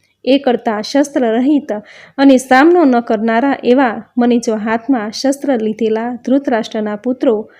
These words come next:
રણમાં હણી નાખે, તો તે મરવું પણ મારા માટે વધુ કલ્યાણકારક છે. સંજય બોલ્યા, રણભૂમિમાં શોકથી ઉદ્દીત મનનો અર્જુન આમ કહીને બાણ સહિત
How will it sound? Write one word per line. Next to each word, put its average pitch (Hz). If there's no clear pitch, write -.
રણમાં 262
હણી 226
નાખે, 240
તો 262
તે 254
મરવું 226
પણ 240
મારા 214
માટે 240
વધુ 226
કલ્યાણકારક 220
છે. 214
સંજય 226
બોલ્યા, 226
રણભૂમિમાં 254
શોકથી 294
ઉદ્દીત 247
મનનો 220
અર્જુન 220
આમ 302
કહીને 240
બાણ 240
સહિત 233